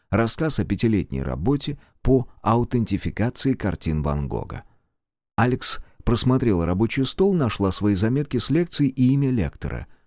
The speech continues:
Финн Де Йонг. Высокий, светловолосый, бородатый красавчик. Она тогда подошла к нему после лекции, чтобы поблагодарить, и он сразу же предложил ей выпить с ним.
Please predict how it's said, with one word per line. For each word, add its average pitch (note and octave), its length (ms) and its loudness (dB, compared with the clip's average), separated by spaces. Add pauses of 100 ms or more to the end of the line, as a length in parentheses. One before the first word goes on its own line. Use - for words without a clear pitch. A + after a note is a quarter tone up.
(240)
Финн D#3+ 640 0
Де B2 440 2
Йонг. G#2 720 0 (480)
Высокий, B2+ 580 2
светловолосый, B2 840 0
бородатый G2+ 600 -2
красавчик. - 880 -8 (280)
Она G2 220 0
тогда G#2 300 0
подошла D#2+ 400 -2
к - 80 -12
нему D#2+ 180 -2
после F2 320 -2
лекции, G#2 440 0
чтобы D#2 280 -4
поблагодарить, G2+ 720 0 (200)
и A#2 80 2
он C3 180 4
сразу G#2 460 0
же F2 120 0
предложил E2+ 460 0
ей C3+ 180 2
выпить F3 340 -2
с - 100 -12
ним. G1+ 300 -8